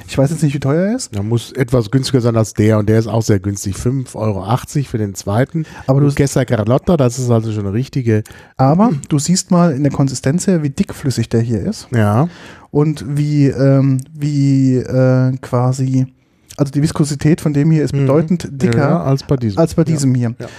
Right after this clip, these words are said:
Speaker 1: Ähm, ich weiß nicht, ob das ein Qualitätsmerkmal ist, sagt man ja bei, bei Essig, wenn er
Speaker 2: Mhm.
Speaker 1: umso dicker und umso
Speaker 2: Ja, ja.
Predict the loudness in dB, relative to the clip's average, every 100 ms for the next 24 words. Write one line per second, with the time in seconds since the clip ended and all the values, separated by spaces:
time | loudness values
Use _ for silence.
0 | -4 2 2 2 -2 -4 -2 0 0 -2
1 | -6 -4 -2 0 0 2 0 2 0 0
2 | -4 -8 -6 -6 -2 0 2 4 2 2
3 | -2 -4 -2 0 0 -2 -2 0 2 2
4 | 0 -4 -4 -2 -2 0 0 0 -2 -4
5 | -4 -4 -2